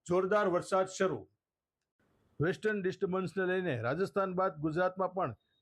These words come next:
જેની અસર જોવા મળી રહી છે. ત્યારે આજે વેસ્ટર્ન ડિસ્ટર્બન્સના કારણે ભાવનગરમાં ભર ઉનાળે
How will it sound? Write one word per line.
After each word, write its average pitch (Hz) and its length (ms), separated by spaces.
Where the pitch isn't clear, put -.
જેની 180 420
અસર 185 180
જોવા 185 280
મળી 175 260
રહી 180 240
છે. 143 120
ત્યારે 180 220
આજે 170 340
વેસ્ટર્ન 156 360
ડિસ્ટર્બન્સના 185 640
કારણે 160 400
ભાવનગરમાં 180 840
ભર 160 220
ઉનાળે 185 320